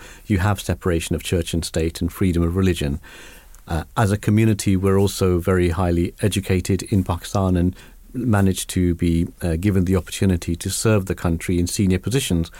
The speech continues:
uh, including, for example, the first foreign minister of Pakistan, Sir Muhammad Zafrullah Khan. The Ahrar saw this as an opportunity to target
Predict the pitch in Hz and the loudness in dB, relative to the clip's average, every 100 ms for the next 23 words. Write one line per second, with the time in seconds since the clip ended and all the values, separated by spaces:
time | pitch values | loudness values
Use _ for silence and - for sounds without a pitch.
0 | - - - 98 - 101 95 110 92 87 | -20 -20 -8 -4 0 0 2 2 2 2
1 | 98 90 95 90 87 90 87 90 - 95 | 0 0 0 0 0 0 0 -2 0 -2
2 | - - 110 107 92 82 - 85 87 80 | -2 -2 0 2 2 0 -4 -4 -4 -8
3 | - 85 80 80 - - - - 98 90 | -6 -4 -2 -4 -12 -20 -14 -2 0 2
4 | 92 90 85 82 92 - 90 87 85 104 | 2 2 2 -2 -6 -2 -2 -2 -2 0
5 | 87 76 85 - - - - - - - | 0 0 -4 -8 -20 -20 -20 -20 -20 -10
6 | 107 117 135 110 120 127 104 95 - 139 | -2 0 2 2 2 4 2 0 0 0
7 | 127 107 92 87 104 104 95 - - 117 | 2 2 2 0 0 2 2 0 -4 -2
8 | 95 98 95 - 101 95 92 - - 110 | 2 0 0 0 0 0 -4 -6 -2 0
9 | 107 92 90 | 0 0 -6